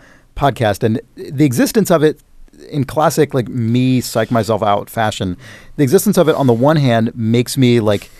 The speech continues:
want to do something like that, and also m-, convinces me that I'll never d-, make anything g-,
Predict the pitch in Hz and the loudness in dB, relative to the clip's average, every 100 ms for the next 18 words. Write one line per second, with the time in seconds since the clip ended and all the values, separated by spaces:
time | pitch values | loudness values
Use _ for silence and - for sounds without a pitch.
0 | - - _ _ 104 104 117 143 - 143 | -20 -20 _ _ -10 -2 0 0 -2 -4
1 | 107 139 143 147 123 120 110 123 135 110 | 0 2 2 0 0 0 2 0 0 0
2 | 101 - 120 - - 131 135 - 120 113 | 0 -2 -4 -4 0 2 2 2 4 4
3 | 107 - - _ - 143 120 - - 131 | 0 -6 -20 _ -18 -10 -10 -10 -16 -16
4 | 135 131 151 127 135 135 113 123 117 110 | -16 -6 -2 2 2 0 2 2 4 2
5 | 110 113 107 110 101 - 120 101 120 139 | 2 2 2 0 -2 -8 -10 -2 -2 0
6 | 170 185 190 185 175 | -2 0 0 -2 -4